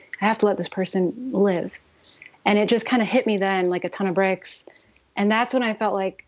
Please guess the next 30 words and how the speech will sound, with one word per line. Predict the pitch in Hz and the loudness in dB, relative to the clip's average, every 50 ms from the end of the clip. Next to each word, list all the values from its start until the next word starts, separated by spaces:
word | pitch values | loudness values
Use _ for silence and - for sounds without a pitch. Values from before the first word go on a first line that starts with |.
| _ - | _ -4
this | 208 196 - | -4 -2 -2
was | 196 175 165 | -6 -6 -6
the | 185 | -8
perfect | - - 185 165 - 165 - - | -8 -6 -8 -8 -6 -8 -8 -6
ending. | 175 175 175 180 185 185 185 | -6 -6 -4 -4 -4 0 0
Everything | 196 220 220 240 262 269 254 - 262 254 254 254 247 220 | 2 2 4 4 2 2 2 2 2 2 2 0 -2 -2
came | - - 214 208 | -4 -4 -2 -2
full | - - 208 226 | 0 -2 -2 -2
circle. | 226 - 208 196 202 208 208 202 202 208 - - _ _ _ - | -2 -2 -4 -2 0 0 0 0 -2 -4 -10 -18 _ _ _ -2
Everything | 214 220 254 277 277 294 294 285 | 0 2 2 2 4 4 2 4
was | 285 277 233 | 2 2 2
answered | 262 277 294 294 277 - 226 208 208 196 202 - - - - - | 2 2 2 2 0 2 2 2 2 2 0 -4 -10 -18 -6 -4
except | 196 196 - - - 208 202 - | -4 -4 0 0 0 0 0 0
for | 214 208 | 0 2
the | 190 196 | 2 4
little | 196 214 220 220 214 | 4 4 4 2 2
things | 214 - 214 214 214 214 185 | 2 2 2 2 2 2 2
that | 196 190 185 - - | 2 2 0 0 0
the | 202 196 | 0 0
nitpicky | 196 196 - - - 202 202 - 208 202 | 2 0 0 -2 -2 -2 2 4 4 4
ones | 185 190 190 185 185 | 4 4 2 2 2
of | 190 170 190 | 2 2 2
us | 185 185 185 - | 2 2 0 -2
that | 190 - - - | -4 -4 -2 0
pay | - 202 | 0 2
attention | 185 208 196 180 185 | 2 2 2 2 2
to | 185 | 2
details | 170 220 254 - 226 196 180 160 | 2 2 2 2 2 2 2 2
wanted | 170 165 185 190 196 196 - | 2 2 2 2 2 2 0
answered. | - 180 208 254 269 254 - - 185 180 185 185 | 0 0 2 2 2 0 0 0 0 2 0 0